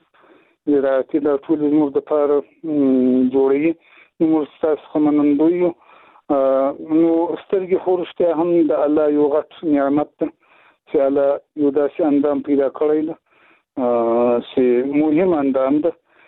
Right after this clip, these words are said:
په دې کې بیا د ګوره د الله پاک غټ حکمت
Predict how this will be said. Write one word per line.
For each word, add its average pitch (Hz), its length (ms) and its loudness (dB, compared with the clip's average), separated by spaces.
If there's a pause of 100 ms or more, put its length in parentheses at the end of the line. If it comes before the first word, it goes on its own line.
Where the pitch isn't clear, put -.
(160)
په 170 60 0
دې 180 220 -2
کې - 120 -10
بیا 175 180 2
د 175 100 0 (140)
ګوره 165 220 2
د 160 80 -4
الله 165 320 0
پاک 165 320 -2 (300)
غټ 156 240 -2 (100)
حکمت 160 360 -2